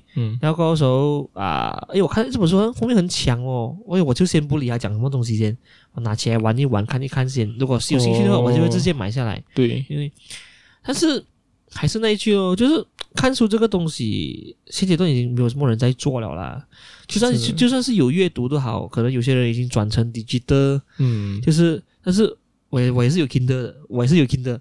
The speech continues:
Speaker 1: 然后你又觉得 Kindle 不适合你？
Speaker 2: 不大适合。我有，
Speaker 1: 嗯。
Speaker 2: 我有，我有，我有尝试买 Kindle 来，来玩一下，来读一下，但是电子书始终不是我的 type 啊，讲真的。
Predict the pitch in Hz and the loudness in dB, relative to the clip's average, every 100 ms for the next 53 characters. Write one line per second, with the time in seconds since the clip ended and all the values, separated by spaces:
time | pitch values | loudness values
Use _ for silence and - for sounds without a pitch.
0 | - _ - - - - 180 196 151 160 | -12 _ -20 -4 2 4 4 4 2 2
1 | 127 110 - 113 117 120 120 147 156 135 | 0 -2 -2 0 2 2 -2 -2 -2 0
2 | 127 107 - - _ _ _ - - - | -2 -4 -6 -12 _ _ _ -20 -8 -6
3 | 151 147 143 127 110 110 160 139 147 165 | -2 -4 -2 -4 -4 -8 -14 -2 2 4
4 | 156 156 156 151 147 147 139 143 143 196 | 4 4 4 4 4 4 4 4 2 0
5 | 139 113 135 135 156 135 113 117 117 - | 0 0 0 2 0 -4 -6 -8 -10 -14
6 | - - - - - - 120 120 110 135 | -20 -20 -20 -20 -20 -2 0 2 0 -2
7 | 139 135 117 113 - 110 123 131 156 165 | 0 0 2 0 0 0 0 0 0 2
8 | 160 - - - - _ _ - - 131 | 2 0 -10 -20 -20 _ _ -6 0 0
9 | 117 135 135 131 - - - 170 202 285 | 2 2 2 0 -8 -12 -4 0 0 2
10 | 311 311 110 165 - 165 - 117 117 110 | 4 4 2 -2 -2 -2 -2 -2 0 0
11 | 113 113 | -2 -4